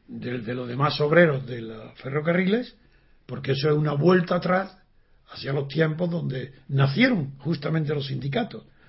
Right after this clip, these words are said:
Los sindicatos fueron creaciones del anarquismo. Los primeros sindicatos todos fueron anarquistas. Y estaban organizados por oficios, porque el, el anarquismo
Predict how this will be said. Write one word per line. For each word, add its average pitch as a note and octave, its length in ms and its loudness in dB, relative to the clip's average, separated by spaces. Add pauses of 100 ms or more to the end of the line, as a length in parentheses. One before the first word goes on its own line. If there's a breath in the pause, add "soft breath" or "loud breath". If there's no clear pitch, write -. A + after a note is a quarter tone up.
(160 soft breath)
Los A#2+ 200 -10
sindicatos - 580 -4
fueron F3+ 300 0
creaciones E3 640 0
del F3 140 0
anarquismo. C#3 720 -4 (720)
Los G#2+ 220 -12
primeros A#2 400 -4
sindicatos - 500 -2
todos A#2+ 260 -10
fueron F#3 280 0
anarquistas. - 640 -8 (1160)
Y G3+ 360 2
estaban C#3 280 2
organizados F3 760 4 (260)
por F#3+ 340 8
oficios, C#3+ 640 -4 (640)
porque C#3 500 -4 (440 soft breath)
el, C3 460 -6
el C3 800 -6 (220)
anarquismo F#3 800 2